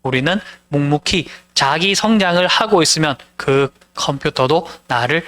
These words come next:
선택할 수밖에 없을 것이기에 그렇게 하는 것이 오히려 낫다라고 생각합니다. 자, 그 이유는 또 제가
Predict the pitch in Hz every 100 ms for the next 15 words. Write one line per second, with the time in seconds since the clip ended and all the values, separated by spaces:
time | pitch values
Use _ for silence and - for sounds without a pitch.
0 | - - - 139 135 131 175 - 160 -
1 | 196 - 151 - 170 143 135 131 - 170
2 | 196 190 202 151 151 - - - _ -
3 | 135 123 - 190 180 160 156 160 170 156
4 | - - _ - 123 123 147 175 - 131
5 | 120 - 185 165 147 170 160 160 - 127
6 | - - - _ _ _ _ _ _ _
7 | _ _ _ _ _ _ - - - -
8 | 175 202 240 - _ _ - 135 139 147
9 | 165 127 - - _ - 131 127 135 139
10 | 165 - -